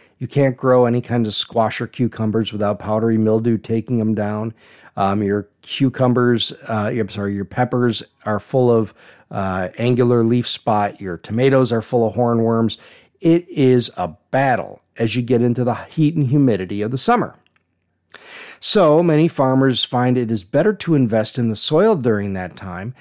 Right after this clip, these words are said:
than rather to fight nature and keep growing a crop. One of the things you can do is grow a cover crop. And a cover crop is nothing more than a c-, type of crop that's adapted for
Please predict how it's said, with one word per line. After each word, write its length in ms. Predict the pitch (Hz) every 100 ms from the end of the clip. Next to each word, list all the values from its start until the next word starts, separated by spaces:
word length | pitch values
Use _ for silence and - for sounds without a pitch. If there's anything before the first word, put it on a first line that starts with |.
| - _ -
than 160 | 196
rather 260 | 143 139 147
to 220 | - 143
fight 360 | - 123 117 -
nature 460 | 117 117 - 156
and 160 | 135 127
keep 340 | 139 135 _ -
growing 360 | - 98 120
a 60 | 131
crop. 460 | - 214 151 - - _ _ _ _ _ _ - - -
One 160 | 147 233
of 140 | 226
the 100 | 233
things 320 | - 147 135
you 80 | 156
can 160 | 208 165
do 160 | 107
is 120 | 120
grow 440 | 127 104 95 95 117
a 140 | 151
cover 360 | 147 - 95 92
crop. 380 | - - 53 -
And 100 | 120
a 60 |
cover 300 | 127 185 220
crop 400 | - - 143 127
is 160 | 120 110
nothing 380 | 127 147 196 165
more 260 | 107 104
than 240 | 107 110 110 - - -
a 120 | 123 -
c-, 100 | 131
type 280 | - 160 -
of 140 | 214
crop 320 | - 113 110
that's 180 | 123 -
adapted 640 | 107 95 110 127 - 180 -
for 460 | 143 135 127 120